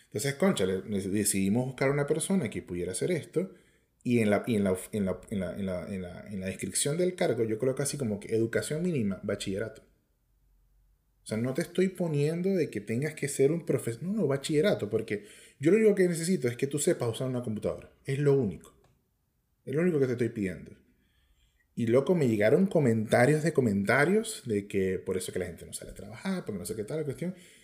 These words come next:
Y hubo gente que aplicó siendo contadores públicos, siendo administradores, teniendo incluso hasta técnicos. O, hubo una, una persona que tiene un magíster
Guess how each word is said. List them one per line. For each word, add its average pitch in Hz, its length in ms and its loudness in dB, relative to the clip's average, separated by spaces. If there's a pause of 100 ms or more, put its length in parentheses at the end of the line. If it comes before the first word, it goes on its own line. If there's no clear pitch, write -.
(300)
Y 139 260 -2
hubo 165 300 4
gente 208 500 2
que 143 160 4
aplicó 151 920 2 (120)
siendo 147 480 0
contadores 98 720 2
públicos, 160 760 2 (220)
siendo 98 480 0
administradores, 170 1160 4 (380)
teniendo 120 360 0
incluso 151 380 0
hasta 123 260 -2
técnicos. 151 800 0 (340)
O, 135 220 4
hubo 151 220 2
una, 175 340 0
una 156 160 0
persona 175 380 0
que 131 100 -2
tiene 131 220 -2
un 180 120 2
magíster 123 800 -2